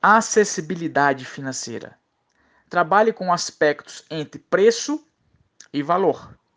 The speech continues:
Expectativa versus entrega. Superar em todos os aspectos psicológicos e funcionais as expectativas de nossos clientes.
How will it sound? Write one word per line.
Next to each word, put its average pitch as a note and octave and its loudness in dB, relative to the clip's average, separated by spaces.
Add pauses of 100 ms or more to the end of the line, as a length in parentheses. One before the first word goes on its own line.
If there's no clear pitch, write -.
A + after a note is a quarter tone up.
(1600)
Expectativa G3+ -2
versus F3+ -2
entrega. A#2 -8 (1200)
Superar A3+ 4
em F#3 -6
todos B3+ 0
os G3 -6
aspectos D#3+ -4
psicológicos G3 2
e F3+ -12
funcionais E3 -6 (600)
as D#3 2
expectativas E3 -6
de E3 -12
nossos C3+ -2
clientes. - -16